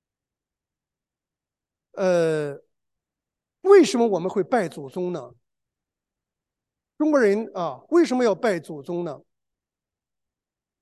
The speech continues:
这个中国人的文化实际上非常奇怪的啊。我们现在刚刚过了清明节，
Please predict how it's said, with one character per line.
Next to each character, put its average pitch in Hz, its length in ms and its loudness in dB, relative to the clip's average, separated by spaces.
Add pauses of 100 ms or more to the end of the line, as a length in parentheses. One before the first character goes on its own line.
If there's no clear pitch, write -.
(160)
这 214 80 -8
个 196 80 -4
中 294 140 -4
国 269 100 2
人 220 140 -2
的 208 80 -2
文 170 180 -6
化 185 200 -8
实 - 160 -12
际 190 60 -6
上 170 120 -8
非 220 120 -8
常 196 140 -8
奇 - 160 -14
怪 190 240 -2
的 139 80 -16
啊。 143 220 -14 (640)
我 214 140 2
们 214 120 2
现 240 160 0
在 214 80 0
刚 220 200 -2
刚 220 120 -2
过 220 140 -2
了 170 100 -4
清 190 240 -8
明 170 220 -6
节， 127 240 -18